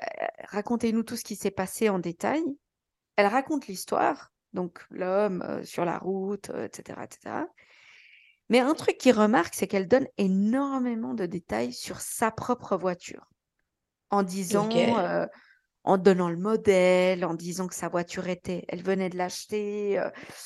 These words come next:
Speaker 1: et puis qu'elle espère que, qu'il y a pas eu trop de dommages à sa voiture, euh, «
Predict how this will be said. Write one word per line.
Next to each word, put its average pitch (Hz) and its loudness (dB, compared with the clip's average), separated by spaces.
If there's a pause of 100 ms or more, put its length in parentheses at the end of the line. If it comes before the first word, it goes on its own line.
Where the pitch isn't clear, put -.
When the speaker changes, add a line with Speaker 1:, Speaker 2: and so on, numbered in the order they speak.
(280)
Speaker 1:
et 190 4
puis - -8
qu'elle 170 0
espère 202 0
que, 160 -4
qu'il 95 -2
y 101 -4
a - -6
pas 196 0
eu 190 -2
trop - 0
de 175 -2
dommages 185 0
à 175 -4
sa 180 -2
voiture, 214 0
euh, « 175 0